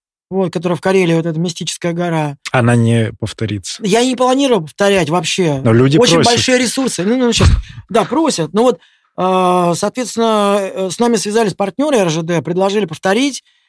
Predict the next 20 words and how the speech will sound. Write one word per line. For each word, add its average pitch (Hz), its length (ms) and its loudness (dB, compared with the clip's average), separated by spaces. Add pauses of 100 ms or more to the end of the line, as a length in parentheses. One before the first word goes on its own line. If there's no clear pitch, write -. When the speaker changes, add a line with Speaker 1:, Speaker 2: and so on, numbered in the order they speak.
(220)
Speaker 1:
э, 165 40 -4 (760)
и 226 440 -2 (840)
сделали 208 180 2
предложение, 196 380 0
от 165 80 -6
которого 190 280 -2
сложно 175 300 -2
отказаться. 180 640 -2 (540)
Я 190 160 2
принял 208 180 0
решение: 240 300 0
"Хорошо, 180 280 0
повторим". 180 520 0
Но 170 60 -2
мы 208 240 0
попали 196 380 0
немножко 190 320 -4
поздновато 190 580 -2
в 120 60 -12
срок, 247 380 0